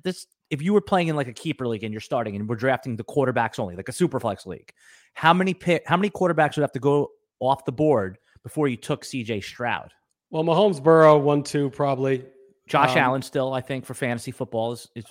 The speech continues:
Speaker 2: I, I guess, but, you know, he's, I mean, he hasn't really been hurt. He's been pretty tough. So, like,
Speaker 1: That's what
Speaker 2: he's
Speaker 1: I'm
Speaker 2: not,
Speaker 1: saying.
Speaker 2: he's not, like, one of those guys who's breaking down.
Speaker 1: And he's
Speaker 2: Probably
Speaker 1: having a
Speaker 2: Josh
Speaker 1: great
Speaker 2: Allen.
Speaker 1: season, by the way,
Speaker 2: A-,
Speaker 1: again.
Speaker 2: and Hurts, Hurts got the contract, and he gets that,
Speaker 1: Yeah.
Speaker 2: like,
Speaker 1: So three.
Speaker 2: Q B sneak. That's four, right?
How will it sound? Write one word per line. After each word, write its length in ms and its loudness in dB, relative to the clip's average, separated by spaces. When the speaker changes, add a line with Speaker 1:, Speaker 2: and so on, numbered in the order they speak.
Speaker 2:
I, 220 -4
I 100 -2
guess, 340 4
but, 200 -4
you 120 0
know, 400 -2
he's, 380 -10
I 80 -18
mean, 160 -4
he 120 -4
hasn't 300 -2
really 180 -4
been 140 -4
hurt. 160 -6
He's 140 -8
been 100 -4
pretty 220 -4
tough. 420 -8
So, 220 -2
like, 260 -6
Speaker 1:
That's 200 -6
what 60 0
Speaker 2:
he's 120 -2
Speaker 1:
I'm 60 4
Speaker 2:
not, 60 6
Speaker 1:
saying. 100 2
Speaker 2:
he's 120 2
not, 160 2
like, 140 -2
one 100 -2
of 60 0
those 140 0
guys 360 2
who's 140 -10
breaking 300 -6
down. 220 -8
Speaker 1:
And 20 -18
he's 100 -20
Speaker 2:
Probably 140 10
Speaker 1:
having 140 8
a 40 4
Speaker 2:
Josh 100 6
Speaker 1:
great 100 6
Speaker 2:
Allen. 200 8
Speaker 1:
season, 180 2
by 100 4
the 80 0
way, 160 0
Speaker 2:
A-, 60 -2
Speaker 1:
again. 220 2
Speaker 2:
and 80 2
Hurts, 360 6
Hurts 240 -2
got 180 0
the 60 -6
contract, 680 0
and 60 -2
he 60 -4
gets 200 -4
that, 180 0
Speaker 1:
Yeah. 80 -10
Speaker 2:
like, 260 -4
Speaker 1:
So 140 -6
three. 240 -2
Speaker 2:
Q 160 6
B 120 2
sneak. 600 0
That's 160 -10
four, 460 2
right? 260 -2